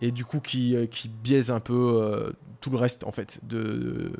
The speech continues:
de cette version. Donc attention à ça, moi je suis pas favorable, je suis plutôt favorable à ce qu'on nous a montré sur le Faction Focus des démons,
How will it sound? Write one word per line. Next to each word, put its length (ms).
de 80
cette 200
version. 300
Donc 200
attention 880
à 60
ça, 320
moi 100
je 140
suis 180
pas 160
favorable, 520
je 100
suis 160
plutôt 240
favorable 460
à 20
ce 80
qu'on 80
nous 160
a 60
montré 420
sur 480
le 400
Faction 300
Focus 320
des 100
démons, 300